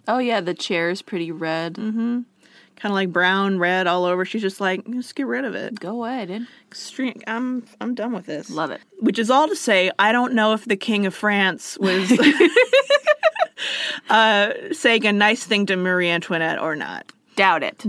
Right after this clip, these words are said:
Speaker 2: Doubt it, because I don't think he's, like, there enough to do it.
Speaker 1: No.
Speaker 2: But there is a history of, there's a, a wealth of history behind calling something flea-colored.
Speaker 1: Sure.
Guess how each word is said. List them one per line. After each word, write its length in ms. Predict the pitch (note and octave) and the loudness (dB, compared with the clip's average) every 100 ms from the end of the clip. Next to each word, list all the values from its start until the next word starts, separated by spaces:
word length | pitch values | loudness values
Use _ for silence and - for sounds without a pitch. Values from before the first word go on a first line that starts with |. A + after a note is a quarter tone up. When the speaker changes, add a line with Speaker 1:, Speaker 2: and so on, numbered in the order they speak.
| F#3 G3 - | -4 -6 -4
Speaker 2:
Doubt 300 | F#3 F3+ A3 | 2 4 4
it, 220 | F#4+ G#4+ | 0 -2
because 320 | A3+ G3+ G#3+ F3+ | -4 -2 0 2
I 120 | F#3+ | 2
don't 160 | G3+ | 2
think 220 | - G3 F3 | -2 -4 -4
he's, 520 | - F#3 F3 E3+ D3+ | -8 -4 -2 -2 -2
like, 220 | D#3+ D#3+ | -4 -4
there 220 | E3 D#3+ | -4 -4
enough 320 | D#3+ C3+ E3 - | -4 -8 -10 -8
to 100 | E3 | -8
do 240 | D3 C3+ | -6 -8
it. 160 | C#2+ - | -8 -8
Speaker 1:
No. 380 | E3 D3+ B2 F3 | -6 -4 -4 -4
Speaker 2:
But 220 | C#4+ C#4 - | 0 0 -2
there 200 | G#3 A3+ | 0 0
is 500 | G#3+ A#3 A#3 A3+ G#3 | 2 2 4 2 -2
a 320 | - G3 G3 G3 | 0 2 2 2
history 640 | G3+ F#3 - F#3+ F3+ F3 | 0 -2 -2 0 2 2
of, 360 | E3+ D#3+ F3+ A#3 | 0 -2 -6 -4
there's 280 | F3+ F3 E3 | -2 0 -2
a, 180 | D#3+ D#3 | -4 -4
a 80 | D#3+ | -4
wealth 380 | D#3+ F#3 F3+ F3 | 0 0 0 -2
of 120 | E3 | -6
history 400 | F3 E3 - E3+ | -6 -6 -6 -4
behind 600 | D#3 F#3+ E3+ D#3+ D#3+ A#3+ | -4 -6 -6 -8 -10 -12
calling 320 | - G3+ G#3 G3+ | -2 0 0 -2
something 460 | F3+ F3+ E3+ E3 | -4 -4 -6 -8
flea-colored. 1160 | E3+ - G#3+ G#3+ G#3 G#3+ - G3+ G3 G3 G3 - | -8 -2 0 0 -2 -6 -6 -4 -2 -2 -4 -8
Speaker 1:
Sure. 420 | - - C#3+ G2+ | -16 -8 -6 -6